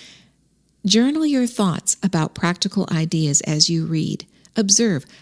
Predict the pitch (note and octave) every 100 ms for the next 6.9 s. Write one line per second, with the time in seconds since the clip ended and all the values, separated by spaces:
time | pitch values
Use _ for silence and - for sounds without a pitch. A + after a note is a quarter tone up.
0 | - F#3 F#3+ D#4 D#4+ F#4 F#4 F#4 F#4+ D4+
1 | - - F#3+ G3 G3+ A3+ D4 - F#3 C#3
2 | - - - _ _ - - _ E3 F3
3 | F#3+ A3+ - F#3+ G#3+ C4+ - A3 C4+ -
4 | E3+ D#3+ - - - - - _ _ _
5 | _ E3 A3 - C#4+ B3+ F#3+ G3 A#3 G#3+
6 | F#3+ - F3+ F3+ E3+ G3+ G3 D#3+ -